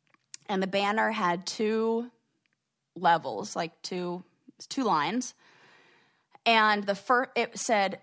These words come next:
I got our initials, Sarah, Sally, Jordan, and Luke. So it said S S J L. On the top, it said S S. On the bottom, it said J L. I just put 'em in the order of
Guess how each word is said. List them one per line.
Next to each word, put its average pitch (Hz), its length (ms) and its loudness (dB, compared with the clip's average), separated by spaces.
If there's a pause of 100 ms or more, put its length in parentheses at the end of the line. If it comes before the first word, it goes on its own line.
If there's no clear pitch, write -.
(240)
I 196 140 4
got 175 420 0 (100)
our 269 120 6
initials, 440 360 0
Sarah, 294 260 2
Sally, 214 340 2
Jordan, 185 320 0
and 165 100 0
Luke. - 300 -6 (220)
So 202 180 -2
it - 100 -2
said 165 280 -2
S 269 360 2
S 214 300 4 (140)
J 180 400 0
L. 110 320 0 (580)
On 202 180 4
the 185 80 -4
top, 277 520 4
it 214 160 -2
said 214 280 2
S 202 280 2
S. 208 320 2
On 190 140 0
the 185 80 0
bottom, 202 460 2
it - 100 -6
said 190 220 -4
J 190 240 2
L. 190 120 4
I 143 140 2
just 240 160 -8
put 262 140 0
'em 226 80 0
in 208 80 0
the - 80 -2
order 220 360 2
of 214 180 -2